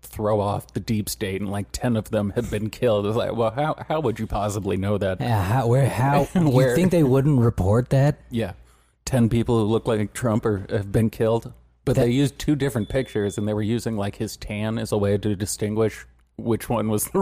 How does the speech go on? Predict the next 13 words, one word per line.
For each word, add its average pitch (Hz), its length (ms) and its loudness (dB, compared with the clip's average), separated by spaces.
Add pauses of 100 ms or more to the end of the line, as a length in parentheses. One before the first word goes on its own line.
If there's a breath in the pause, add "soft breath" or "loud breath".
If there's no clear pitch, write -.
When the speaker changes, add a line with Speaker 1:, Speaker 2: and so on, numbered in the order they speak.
Speaker 1:
real 127 320 2
one. 131 320 0
Speaker 2:
Like, 98 140 2
who 110 180 4
had 104 160 2
more 104 160 2
makeup 104 400 2
on? 117 160 4
Speaker 1:
Yeah, 107 220 4
it - 20 0
was 113 160 -4
like, 135 140 0
I, 127 240 0